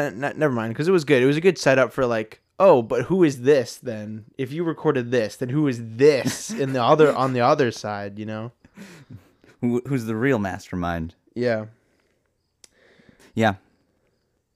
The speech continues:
Speaker 1: Um, and, like, I was kinda glad they didn't do, they only did, like, one jump scare, kinda.
Speaker 2: Yeah,
Speaker 1: Which
Speaker 2: which
Speaker 1: was,
Speaker 2: was
Speaker 1: like, on the phone.
Speaker 2: Mm-hmm.
Speaker 1: Um, which I'm glad they didn't, uh, do any,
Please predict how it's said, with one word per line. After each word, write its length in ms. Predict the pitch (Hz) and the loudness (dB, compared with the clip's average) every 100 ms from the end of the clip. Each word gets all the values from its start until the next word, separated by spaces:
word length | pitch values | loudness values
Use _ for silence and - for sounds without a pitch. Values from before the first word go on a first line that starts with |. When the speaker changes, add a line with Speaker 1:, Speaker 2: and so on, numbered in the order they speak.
| _ _ _ _ _ _ - - _ _ _ _ _ _ _ _ _ _ _ _ _ | _ _ _ _ _ _ -20 -20 _ _ _ _ _ _ _ _ _ _ _ _ _
Speaker 1:
Um, 500 | - 123 113 110 110 110 _ - | -6 -6 -4 -6 -8 -14 _ -4
and, 320 | 139 131 - _ | -4 -4 -10 _
like, 280 | 135 139 131 | -4 -4 -4
I 180 | 135 | -2
was 320 | 135 143 135 - | -2 -2 -6 -12
kinda 300 | - 147 180 | -6 -6 -2
glad 240 | 165 156 | -2 0
they 80 | 151 | -2
didn't 260 | 151 143 | -2 -4
do, 300 | 135 135 131 | -4 -2 0
they 80 | 123 | 0
only 160 | 147 180 | -2 -2
did, 160 | 143 131 | -2 -2
like, 140 | 117 | -2
one 340 | 113 117 131 127 | -4 -6 -6 -6
jump 280 | 113 110 127 | -6 -8 -10
scare, 340 | - 160 160 | -12 -8 -8
kinda. 580 | - 156 160 170 180 170 _ - _ | -8 -10 -6 -6 -8 -10 _ -20 _
Speaker 2:
Yeah, 300 | - 120 76 82 110 | -6 -4 -4 -8 -12
Speaker 1:
Which 60 | |
Speaker 2:
which 80 | 101 | -6
Speaker 1:
was, 80 | 131 | -4
Speaker 2:
was 60 | 123 | -2
Speaker 1:
like, 140 | 117 | -2
on 120 | 110 | -4
the 80 | 107 | -8
phone. 560 | - 107 107 110 117 117 _ - | -10 -12 -10 -10 -12 -16 _ -8
Speaker 2:
Mm-hmm. 260 | 101 98 85 _ _ _ _ _ _ _ | -6 -6 -10 _ _ _ _ _ _ _
Speaker 1:
Um, 380 | 110 104 101 104 _ _ _ _ _ _ _ | -10 -10 -12 -16 _ _ _ _ _ _ _
which 200 | 120 104 | -14 -12
I'm 120 | 104 | -10
glad 480 | 104 104 104 104 104 | -10 -8 -8 -10 -10
they 120 | 107 | -12
didn't, 480 | 107 104 101 - _ - | -10 -12 -14 -20 _ -14
uh, 160 | 107 | -14
do 160 | 104 107 | -12 -14
any, 220 | 104 104 | -14 -16